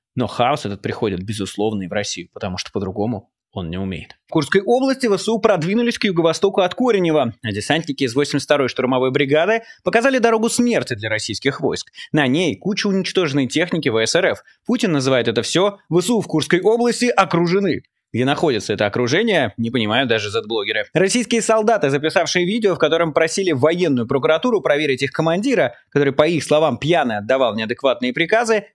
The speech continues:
мертвы. Все, кроме одного из них. Об этом сообщают зет-каналы. И снова надежда "царь хороший, бояре плохие" не оправдалась.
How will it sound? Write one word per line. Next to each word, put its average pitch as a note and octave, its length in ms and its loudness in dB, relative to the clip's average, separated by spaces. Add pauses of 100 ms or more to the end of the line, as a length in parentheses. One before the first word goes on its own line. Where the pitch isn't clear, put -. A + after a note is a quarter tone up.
мертвы. D3+ 520 0 (240)
Все, F#3+ 240 -2
кроме D3+ 280 2
одного A#2+ 300 2
из A#2 140 0
них. A2 260 -4 (220)
Об F3+ 140 2
этом D#3 180 2
сообщают E3 640 0
зет-каналы. B2+ 720 2 (160)
И E3+ 80 -2
снова E3+ 300 0
надежда A#2+ 420 0
"царь A2+ 220 0
хороший, A2+ 420 -2
бояре A2+ 300 0
плохие" F#3+ 480 0 (240)
не C#3+ 100 0
оправдалась. B2+ 640 0